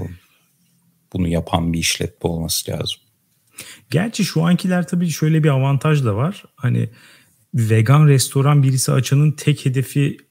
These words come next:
Speaker 2: şu an şu olamaz. Yani ben insanları sadece hani doyurayım, parama bakayım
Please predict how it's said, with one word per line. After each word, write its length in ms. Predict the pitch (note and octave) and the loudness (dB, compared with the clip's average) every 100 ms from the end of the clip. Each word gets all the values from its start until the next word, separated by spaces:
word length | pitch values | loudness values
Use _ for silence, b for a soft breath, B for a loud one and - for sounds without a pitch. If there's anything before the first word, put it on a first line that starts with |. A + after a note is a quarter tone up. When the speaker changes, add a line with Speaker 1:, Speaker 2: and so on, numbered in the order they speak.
| _ | _
Speaker 2:
şu 200 | - C3+ | -8 -4
an 260 | B2 C3+ - - | -2 -2 -6 -10
şu 180 | - | 2
olamaz. 400 | B2+ A#2 A2+ G2 F2+ | 4 6 4 2 -4
Yani 180 | F2+ | -6
ben 140 | G#2 A2+ | -2 0
insanları 560 | G#2 - G#2 G#2 A2 | 0 -2 -4 -2 -2
sadece 340 | A#2 G#2+ F#2 G#2 | -2 -2 -2 -2
hani 160 | G#2 | 0
doyurayım, 460 | G2 G#2+ G2+ G2 A2+ | 2 4 4 2 0
parama 420 | - G#2+ G#2+ G#2+ | 2 2 2 2
bakayım 240 | G2 F#2+ | 2 4